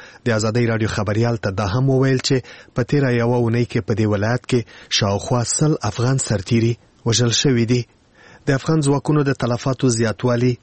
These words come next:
په عامو خلکو، ولسي جرګه او چارواکو کې جدي اندېښنې پارولې دي. د دفاع وزارت ویاند د افغان ځواکونو د تلفاتو د مخنیوي لپاره د حکومت په جنگي ستراتیژۍ کې د بدلون خبر ورکوي. غفور احمد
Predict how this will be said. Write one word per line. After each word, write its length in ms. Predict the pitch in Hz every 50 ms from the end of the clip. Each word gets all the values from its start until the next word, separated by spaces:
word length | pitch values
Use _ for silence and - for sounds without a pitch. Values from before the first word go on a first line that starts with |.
| _ _ _ _ _ _ -
په 180 | 131 - - 139
عامو 220 | 147 151 135 113 -
خلکو، 380 | - 113 107 101 - - 113 107 110 - - 120
ولسي 360 | 113 117 107 104 98 - 151 143 139
جرګه 240 | 135 127 127 135 131 - - - - - - 117
او 120 | 113 104 - -
چارواکو 460 | 110 101 110 117 135 139 - - 131 117
کې 100 | - 131 113 98 98
جدي 260 | 104 101 117 147 147 - - 113
اندېښنې 500 | 107 104 101 95 92 90 - - 120 113 107 - 123
پارولې 380 | 113 117 123 143 160 127 110 101
دي. 80 | 120 117 - - - - - - -
د 80 | 113 101 107
دفاع 200 | 98 - 123 120
وزارت 320 | 120 117 120 120 120 120 - -
ویاند 340 | 123 127 127 127 131 127 - - - - - -
د 80 | 120 107
افغان 280 | 104 - 117 127 127 123 104
ځواکونو 400 | 107 110 101 - - 123 123 117
د 100 | 113 104 -
تلفاتو 500 | - 101 101 95 - 123 120 - - 123 107 95
د 80 | 101 98 98
مخنیوي 360 | 90 - 120 117 120 135 143 135
لپاره 320 | 135 - - 135 135 135 - - - - - - - - -
د 120 | 131 120
حکومت 440 | 139 123 - - 139 139 139 - - -
په 100 | - 123 104 110
جنگي 280 | 113 113 113 131 135 120
ستراتیژۍ 540 | - - - 110 98 - 113 104 - 131 123 120
کې 100 | - 135 120 110
د 80 | 110 92
بدلون 300 | 101 95 95 104 117 117 110 -
خبر 240 | - 120 143 156 135 113
ورکوي. 380 | 107 - - 123 - 123 123 117 _ _ _ _ _ _ _ _ _ - - 110
غفور 220 | 107 - - 117 110
احمد 240 | 107 120 123 117 110